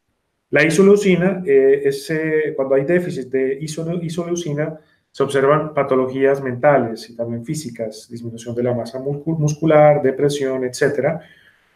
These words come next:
Este, sobre todo, se utiliza para la formación de hemoglobina. O sea, lo pensaremos en él en casos de anemia, por ejemplo. La lisina, eh, se utiliza en dosis más altas,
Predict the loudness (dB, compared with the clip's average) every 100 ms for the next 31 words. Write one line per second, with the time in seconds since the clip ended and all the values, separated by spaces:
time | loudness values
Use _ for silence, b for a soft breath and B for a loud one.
0 | _ 0 0 2 2 4 4 2 4 4
1 | 4 0 0 -2 0 -4 2 4 6 4
2 | 0 -4 -4 -4 -2 -2 -2 -4 -2 0
3 | 0 0 -2 -2 -6 -12 -20 _ _ -12
4 | -10 -8 -6 -6 -4 -6 -8 -10 -10 -8
5 | -2 -2 -2 -4 -4 -2 -2 -2 -10 -12
6 | -12 -6 -6 -6 -18 B B B B B
7 | B B 0 2 2 4 6 6 4 0
8 | 4 6 8 6 4 2 2 2 2 2
9 | 2 0 0 -4 -6 -6 0 2 2 -2
10 | -6 -14 _ -4 -4 0 0 2 0 0
11 | -2